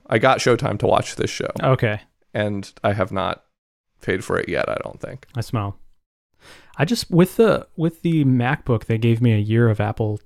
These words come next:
Speaker 2: Plus, Apple T V Plus.
Speaker 1: Uh-huh.
Speaker 2: Um,
Speaker 1: Oh, there's some good stuff on there.
Speaker 2: Yeah, so I started watching Ted Lasso.
Speaker 1: I don't know what that is.
Speaker 2: Dig it. It's good.
Speaker 1: Um, there's
Speaker 2: I
Speaker 1: a
Speaker 2: don't
Speaker 1: show
Speaker 2: know if you like it, but it's, I'm really loving it.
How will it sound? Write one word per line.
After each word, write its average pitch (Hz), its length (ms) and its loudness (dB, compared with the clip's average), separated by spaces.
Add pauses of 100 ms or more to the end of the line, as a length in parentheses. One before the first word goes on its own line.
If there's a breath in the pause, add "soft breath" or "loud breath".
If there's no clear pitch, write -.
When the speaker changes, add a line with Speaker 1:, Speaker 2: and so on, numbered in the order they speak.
(200)
Speaker 2:
Plus, - 460 -6
Apple 113 200 -4
T - 200 -4
V 107 120 0
Plus. - 480 -8 (140)
Speaker 1:
Uh-huh. 107 320 -4 (320)
Speaker 2:
Um, 113 320 0
Speaker 1:
Oh, 113 60 0
there's 131 160 2
some 160 120 0
good 107 180 0
stuff - 260 0
on 92 100 -4
there. 98 260 -6 (840 loud breath)
Speaker 2:
Yeah, 190 180 4
so - 160 0
I - 20 4
started 170 200 4
watching 135 380 2 (140)
Ted 131 200 2
Lasso. 202 640 -2 (720)
Speaker 1:
I 107 40 -8
don't 107 60 -8
know 101 60 -6
what - 100 -10
that 107 180 -6
is. - 220 -14 (240)
Speaker 2:
Dig 110 220 -2
it. - 160 -16 (280)
It's - 140 -20
good. 117 160 -8
Speaker 1:
Um, 110 380 0
there's 123 260 4
Speaker 2:
I 143 40 2
Speaker 1:
a - 40 4
Speaker 2:
don't 143 80 6
Speaker 1:
show 139 60 4
Speaker 2:
know 123 180 6
if 123 60 4
you 117 80 4
like 101 260 -2
it, - 260 -12
but 110 140 -2
it's, - 200 -8 (300)
I'm 113 320 0
really 107 220 6
loving - 300 -4
it. - 120 -14